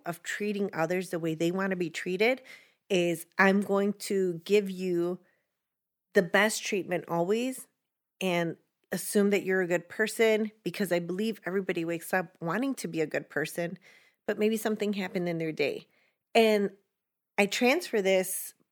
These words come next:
platinum rule of treating others how they wanna be treated also to emails and text, right? If we put someone in the negative portion of our brain,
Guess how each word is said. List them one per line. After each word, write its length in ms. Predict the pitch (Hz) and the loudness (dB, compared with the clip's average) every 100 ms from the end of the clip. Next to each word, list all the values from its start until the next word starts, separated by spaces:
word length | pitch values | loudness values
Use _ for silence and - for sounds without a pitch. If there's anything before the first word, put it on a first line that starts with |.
| _ | _
platinum 360 | 233 208 220 202 | 2 2 2 2
rule 160 | 185 165 | 0 -2
of 100 | - | -2
treating 400 | 208 190 170 165 | 0 0 0 -2
others 280 | 156 160 | -2 -4
how 100 | - | -2
they 120 | 160 180 | -2 2
wanna 220 | 202 202 | 2 2
be 100 | 214 | -2
treated 400 | - 220 220 202 - | 0 2 2 2 0
also 360 | 208 202 220 | 0 2 0
to 640 | 202 - 202 180 175 165 170 _ _ _ 247 | 0 -2 2 2 2 0 -6 _ _ _ 0
emails 580 | 254 180 127 135 - - _ _ _ _ 202 | 2 2 0 -4 -8 -16 _ _ _ _ -2
and 180 | 185 170 | -2 -2
text, 460 | 247 170 - - | 2 2 0 -6
right? 320 | 139 185 226 - | 0 0 -2 -6
If 180 | 180 | -4
we 100 | 185 | -4
put 220 | 180 - - | -2 -4 -2
someone 280 | 233 226 | 0 2
in 160 | 208 196 | 2 2
the 80 | 196 | 0
negative 420 | 190 220 214 202 | 2 2 0 -2
portion 320 | - 220 180 | -4 -2 -2
of 80 | 175 | 0
our 100 | 175 | 0
brain, 360 | 165 196 294 | 2 0 0